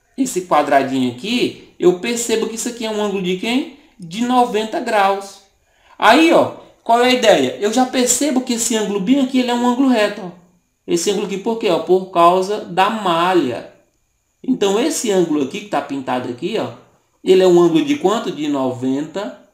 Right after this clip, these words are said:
graus. Então, aqui, ó, na letra B, quando ele pergunta quem é um ângulo de noventa graus, na letra B, quando ele pergunta quem é um ângulo de noventa graus, eu já sei que esse ângulo C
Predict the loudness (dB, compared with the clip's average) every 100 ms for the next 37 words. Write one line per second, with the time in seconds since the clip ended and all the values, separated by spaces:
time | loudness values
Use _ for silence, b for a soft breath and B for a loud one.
0 | _ _ _ -20 -10 -4 0 2 2 0
1 | -4 -14 -20 b b -6 -4 0 0 0
2 | -2 -2 0 2 2 0 -2 0 0 2
3 | 0 0 0 -2 -4 -4 -4 -8 -8 -4
4 | -2 0 2 2 2 -2 -4 -6 -6 -10
5 | -12 -4 2 2 2 -2 -12 -20 -20 _
6 | _ _ -12 -6 -6 -6 -8 -6 -4 -4
7 | -6 -8 -8 -8 -8 -8 -10 -12 -12 -4
8 | 0 0 0 -4 -4 -6 -6 -4 -4 -4
9 | -6 -4 -4 -4 -6